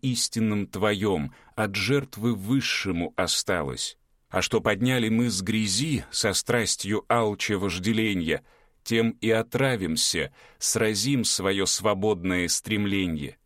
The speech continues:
Ищи в себе блаженный плод, стремись на берег тот далекий,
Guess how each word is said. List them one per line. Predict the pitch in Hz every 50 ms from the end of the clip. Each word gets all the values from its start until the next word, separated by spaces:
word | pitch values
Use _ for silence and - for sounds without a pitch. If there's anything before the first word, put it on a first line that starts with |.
| _ _ _ - 117
Ищи | 117 117 - - - 151 160
в | 147 -
себе | - - - 123 110 135 143 139
блаженный | 113 101 107 113 113 101 92 110 135 135 127 127 120 120 120 120 117
плод, | 117 - - 117 117 117 120 120 113 - - - - - - - -
стремись | - - - - - 139 160 180 185 165 - - - -
на | 110 117 123
берег | 117 139 135 113 98 - -
тот | - - 127 117 101 92
далекий, | 92 120 113 117 123 123 113 98 - - 87 78 -